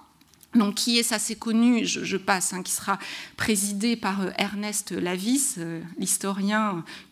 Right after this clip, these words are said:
même on dit l'instituteur de la Troisième République.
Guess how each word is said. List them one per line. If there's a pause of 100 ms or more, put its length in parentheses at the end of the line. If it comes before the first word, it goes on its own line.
(100)
même
on
dit
l'instituteur
de
la
Troisième
République.